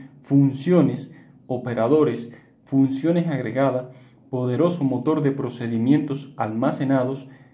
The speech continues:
y un esquema de seguridad potente y flexible. Postgre presenta dos componentes principales. Uno es el servidor Postgre,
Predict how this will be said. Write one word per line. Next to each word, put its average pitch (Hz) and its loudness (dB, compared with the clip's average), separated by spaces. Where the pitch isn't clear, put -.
y 165 0
un 175 2
esquema 151 0
de 127 -2
seguridad 120 -4
potente 117 -2
y - -4
flexible. 110 -6
Postgre 143 0
presenta 139 -4
dos 165 -2
componentes 151 -4
principales. 117 -6
Uno 170 2
es 110 -6
el 127 -6
servidor 131 2
Postgre, 151 -2